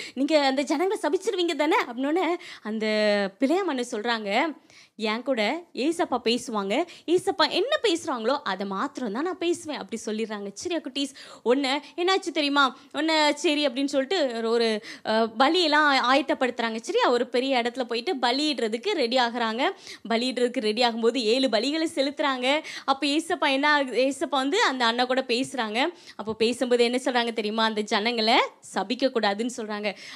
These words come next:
அதனால அந்த பிள்ளையாம் அண்ணா என்ன பண்ணாங்க? அந்த ஜனங்களை ஆசீர்வதிச்சாங்க. இந்த பாலாக் ராஜாக்கு ரொம்ப கோவம் வந்துடுச்சு.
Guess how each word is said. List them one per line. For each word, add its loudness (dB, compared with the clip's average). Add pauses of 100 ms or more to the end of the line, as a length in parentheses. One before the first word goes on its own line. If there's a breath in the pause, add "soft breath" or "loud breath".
அதனால 0
அந்த -4
பிள்ளையாம் 2
அண்ணா 0
என்ன 0
பண்ணாங்க? 2 (340 loud breath)
அந்த -2
ஜனங்களை 0 (220)
ஆசீர்வதிச்சாங்க. -6 (160 loud breath)
இந்த -12
பாலாக் 0
ராஜாக்கு -2
ரொம்ப 0
கோவம் 6
வந்துடுச்சு. -2